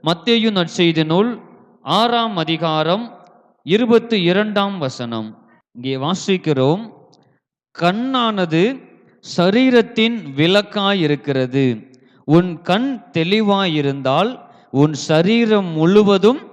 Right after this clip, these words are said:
வெளிச்சமாயிருக்கும்." என்னுடைய வாழ்க்கை பிரகாசிக்க வேண்டுமானால், என்னுடைய வாழ்க்கையிலே வெளிச்சம் காணப்பட வேண்டுமானால், என் கண் தெளிவாய் இருக்க வேண்டும்,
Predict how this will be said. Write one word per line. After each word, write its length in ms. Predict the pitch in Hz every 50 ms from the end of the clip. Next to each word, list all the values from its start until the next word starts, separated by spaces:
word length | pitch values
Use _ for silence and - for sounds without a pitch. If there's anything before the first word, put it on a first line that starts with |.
| - - - - _ _ _ _ _ _ 95 104
வெளிச்சமாயிருக்கும்." 1300 | 123 143 165 190 196 - - - 180 165 165 165 160 156 147 139 131 131 139 135 - - 147 147 131 110 - - - -
என்னுடைய 800 | - 170 220 254 294 302 302 285 269 262 254 254 262 254 240 185 - 147 131
வாழ்க்கை 580 | 135 143 170 208 233 240 233 - 226 226 226
பிரகாசிக்க 840 | 220 - 170 170 165 190 208 226 247 226 - - 226 220 226 220 214
வேண்டுமானால், 840 | 185 185 180 180 175 180 170 165 160 156 151 147 160 196 240 - - - - - -
என்னுடைய 520 | 175 233 269 294 294 277 254 254 254 254
வாழ்க்கையிலே 840 | 226 151 160 202 247 247 240 - 254 240 240 233 233 226 233 226
வெளிச்சம் 600 | 202 156 151 165 202 254 254 - - 247 233 226
காணப்பட 640 | 190 - 180 175 185 196 202 185 190 185 175 175 170
வேண்டுமானால், 880 | 165 160 156 151 143 143 143 135 131 131 131 131 139 175 233 262 - - - _ _ _ _ _ _ _ _
என் 340 | 123 123 143 147 139 - -
கண் 460 | - 170 175 202 214 226 226 214 170
தெளிவாய் 560 | - 175 165 165 180 180 175 175 170 170 170 151
இருக்க 320 | 139 143 139 - 151 143
வேண்டும், 580 | 131 135 131 135 127 127 139 143 139 127 113